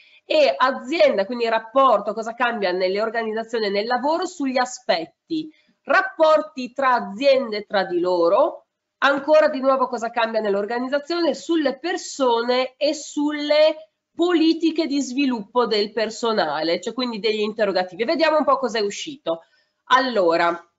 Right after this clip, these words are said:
anche io faccio uno sforzo di visualizzazione, adesso vediamo se ho ancora dieci decimi. Allora, sul fronte dell'organizzazione, nuove opportunità lavorative.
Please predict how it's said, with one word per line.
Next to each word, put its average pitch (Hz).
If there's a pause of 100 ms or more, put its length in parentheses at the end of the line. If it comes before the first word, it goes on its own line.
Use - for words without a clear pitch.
(140)
anche 214
io 285
faccio 269
uno 226
sforzo 277
di 240
visualizzazione, 262
adesso 214
vediamo 240
se 262
ho 214
ancora 233
dieci 220
decimi. 214 (760)
Allora, 196
sul 302
fronte 359
dell'organizzazione, 302
nuove 285
opportunità 269
lavorative. 208